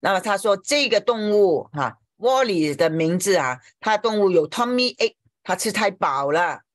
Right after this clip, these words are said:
你看它肚子这么大，呃，get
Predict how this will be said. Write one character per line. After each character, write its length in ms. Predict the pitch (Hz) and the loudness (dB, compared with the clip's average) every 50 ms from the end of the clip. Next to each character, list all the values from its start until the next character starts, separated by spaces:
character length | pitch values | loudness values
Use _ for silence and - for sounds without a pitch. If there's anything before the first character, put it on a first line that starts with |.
| _ _ _ _ _ - | _ _ _ _ _ -4
你 100 | - 165 | -4 0
看 180 | 190 214 190 190 | 0 0 0 0
它 140 | 202 196 | -2 -4
肚 160 | 196 - 226 208 | -4 -4 -4 -4
子 80 | 170 | 0
这 100 | 143 202 | 0 0
么 140 | 208 220 208 | 0 0 -2
大， 380 | 208 - 233 220 196 156 - _ _ _ _ _ _ _ - - | -2 -2 -2 -2 -2 -4 -8 _ _ _ _ _ _ _ -6 -2
呃， 320 | 147 156 156 160 156 151 - - 127 - - - 151 | 0 2 2 2 2 0 -2 -4 -8 -8 -8 -8 -2
get 320 | - 240 247 247 - - | 0 0 0 0 -6 -12